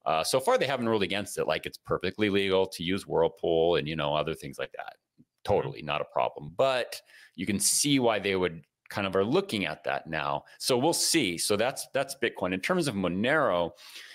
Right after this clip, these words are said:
um, you know, again, I think it's strange they haven't really, like, come out and, like, put on, like,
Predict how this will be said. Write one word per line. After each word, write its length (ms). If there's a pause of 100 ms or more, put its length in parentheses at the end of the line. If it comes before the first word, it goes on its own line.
(160)
um, 600 (500)
you 120
know, 160
again, 380
I 120
think 180
it's 120
strange 380
they 120
haven't 480
really, 420
like, 240 (260)
come 280
out 360
and, 120
like, 240
put 140
on, 240
like, 420